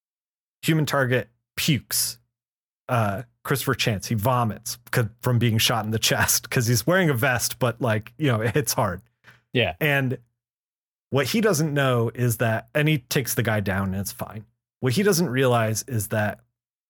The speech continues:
Speaker 1: there was poison in the coffee that is unique.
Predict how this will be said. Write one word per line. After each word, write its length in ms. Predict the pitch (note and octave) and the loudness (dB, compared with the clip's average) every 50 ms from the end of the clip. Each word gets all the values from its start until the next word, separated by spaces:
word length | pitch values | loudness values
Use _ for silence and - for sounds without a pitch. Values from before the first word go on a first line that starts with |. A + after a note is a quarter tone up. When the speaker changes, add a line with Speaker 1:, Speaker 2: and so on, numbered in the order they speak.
| _ | _
Speaker 1:
there 120 | - C3+ C3+ | 0 2 2
was 160 | C3 A#2+ - | 2 0 0
poison 560 | - - - - F3 F#3+ G#3 E3 F#3 E3+ D3+ | -4 -6 -2 0 2 2 4 4 4 4 4
in 100 | C#3+ C#3 | 4 2
the 80 | B2 A2 | 2 0
coffee 640 | - - - A#2+ A2 G2 - - - - C3 - _ _ _ _ _ _ _ _ _ _ _ _ _ _ _ _ _ _ | -2 -2 0 0 -2 -2 -4 -8 -10 -10 -12 -12 _ _ _ _ _ _ _ _ _ _ _ _ _ _ _ _ _ _
that 160 | - A#2+ A#2+ B2 | -2 0 2 2
is 220 | A#2+ A2+ G2+ F#2 | 2 0 0 -2
unique. 720 | G#2 G#2+ A#2+ B2 B2 A#2 B2 D3 D#3+ C3 - - - - | -2 0 0 2 2 2 2 0 -2 -4 -6 -10 -16 -16